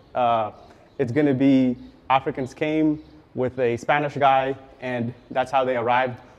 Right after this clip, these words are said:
working the lands, mostly to work on cotton farms, uh, sugar cane, tobacco, chili. At least that's what the story goes. But here in Cuajiniculapa, there's also another story, which is gonna be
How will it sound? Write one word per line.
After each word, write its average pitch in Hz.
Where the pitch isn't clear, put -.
working 139
the 123
lands, 131
mostly 147
to 143
work 131
on 123
cotton 147
farms, 139
uh, 113
sugar 156
cane, 143
tobacco, 135
chili. 139
At 131
least 147
that's 143
what 135
the 123
story 143
goes. 113
But 131
here 165
in 180
Cuajiniculapa, 139
there's 139
also 151
another 151
story, 117
which 135
is 127
gonna 135
be 127